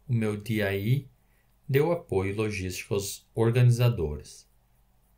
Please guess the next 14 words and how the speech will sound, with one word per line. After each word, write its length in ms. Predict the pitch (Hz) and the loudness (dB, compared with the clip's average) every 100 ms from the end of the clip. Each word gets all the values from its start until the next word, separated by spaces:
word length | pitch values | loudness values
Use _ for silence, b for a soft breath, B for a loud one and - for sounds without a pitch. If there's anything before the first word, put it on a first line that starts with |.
| _ _ _ _ _ _ _ _ _ _ | _ _ _ _ _ _ _ _ _ _
O 160 | - 151 | -6 -2
propósito 720 | 175 - - 139 131 127 123 | 0 -2 2 4 4 2 2
oficial 720 | 117 - 120 - 104 98 101 | 2 0 -2 2 2 2 0
da 340 | 92 90 - - _ | -2 -4 -4 -12 _
conferência 720 | - 131 123 123 107 123 - 120 | -4 -2 2 2 2 0 2 2
era 100 | 110 | 2
ajudar 460 | 104 120 107 110 | 0 -2 0 2
a 40 | 113 | 2
eliminar 600 | 113 131 123 117 107 113 | 2 2 4 4 2 0
a 60 | |
pobreza 640 | 113 120 - 92 92 104 101 | 0 -2 -2 -2 -4 -4 -2
da 100 | 101 | -2
América 420 | 98 92 98 110 | -2 -4 -4 -4
Latina. 640 | 107 117 - 82 73 67 | -4 -4 -6 -8 -8 -10